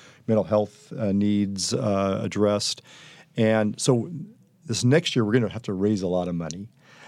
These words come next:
We're gonna have to raise a lot of money to operationalize these projects that we have in partnerships with many others. Um, I mean, uh, the, gosh, we have about twelve major partnerships on the Personal Mobility Network. We started it,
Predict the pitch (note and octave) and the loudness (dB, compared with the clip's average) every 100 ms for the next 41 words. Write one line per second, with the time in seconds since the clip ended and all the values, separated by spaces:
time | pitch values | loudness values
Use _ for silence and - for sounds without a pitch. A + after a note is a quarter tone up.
0 | - A#2+ B2+ A2+ G2+ B2+ C3+ B2+ A#2 G#2+ | -2 2 2 2 2 4 4 2 2 2
1 | G#2 F#2+ - G#2+ - F#2+ G2 A2 A2+ C3 | 2 0 2 0 0 0 2 2 0 0
2 | G#2+ F#2+ F#2+ F#2+ F2+ E2 - G2 G2+ F#2 | 2 2 0 0 -4 -8 -10 -2 0 0
3 | - - G#2+ G#2+ G#2 F#2 - - F#2 F#2+ | -2 0 2 2 0 -8 -8 -4 -4 -2
4 | G2 G2 E2 G2+ G2+ G2 - F3+ B2+ - | -2 -2 -2 -2 0 -2 0 0 0 -6
5 | F2+ - - A2 A2 G2 E2+ B2+ - - | -10 -10 -6 -2 0 0 -4 -10 -14 -14
6 | - - - - - A2 G2 F#2+ F#2+ F#2 | -18 -20 -20 -18 -2 2 2 2 2 -2
7 | F#2+ - - A#2 G#2+ A2 A2 - - A2+ | -6 -12 -2 2 2 -2 -6 -2 0 0
8 | - G2 F2 - C3 G#2+ - - E3 D#3+ | 0 -4 -6 -10 -8 -8 -8 -2 2 4
9 | D#3 A2 G#2+ A2 G2 F2 G#2 F#2+ E2+ G2 | 2 2 2 2 0 -4 -4 -4 -6 -6
10 | - F2+ E2+ G#2+ - F#2+ E2+ F2+ F2+ E2+ | -6 -8 -6 -4 -4 -6 -6 -6 -6 -6
11 | E2+ F2 E2+ - A2+ - - G#2 G#2+ D3+ | -8 -10 -6 0 0 0 -2 2 2 2
12 | G3 - | 0 -2